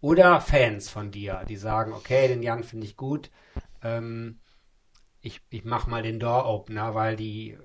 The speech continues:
unter der Corona-Flagge, äh, biete ich jetzt meinen Stammkunden Spezialservice,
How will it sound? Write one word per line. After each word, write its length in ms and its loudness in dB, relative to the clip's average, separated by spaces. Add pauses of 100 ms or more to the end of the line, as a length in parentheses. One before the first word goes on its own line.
(440)
unter 260 -4
der 180 -6
Corona-Flagge, 1120 -4 (460)
äh, 540 -2 (500)
biete 240 -8
ich 160 -10
jetzt 220 -8
meinen 720 -4 (260)
Stammkunden 1120 -6 (800)
Spezialservice, 1400 0